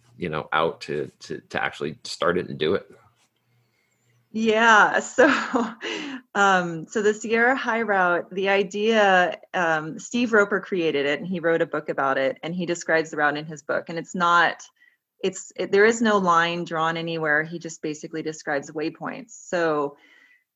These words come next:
Speaker 2: y-, you can't just follow a line. You have to create your own, uh, route. And every, so everyone that does this,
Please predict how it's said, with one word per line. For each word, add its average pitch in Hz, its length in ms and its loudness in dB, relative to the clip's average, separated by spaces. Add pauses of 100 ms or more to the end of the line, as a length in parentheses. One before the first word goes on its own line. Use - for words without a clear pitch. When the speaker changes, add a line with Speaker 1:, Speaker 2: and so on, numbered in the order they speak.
(380)
Speaker 2:
y-, 175 160 -18
you 202 180 -2
can't 214 360 2
just 190 160 -6
follow 180 260 6
a - 20 6
line. 156 300 0
You 165 80 -8
have 180 180 -4
to 175 80 -12
create 175 300 -4
your 165 160 -4
own, 156 240 -6
uh, 156 100 -2
route. 151 300 2
And 160 140 -6
every, 156 240 -4
so - 180 -4
everyone 175 400 0
that 131 140 -4
does 156 180 -4
this, - 240 -12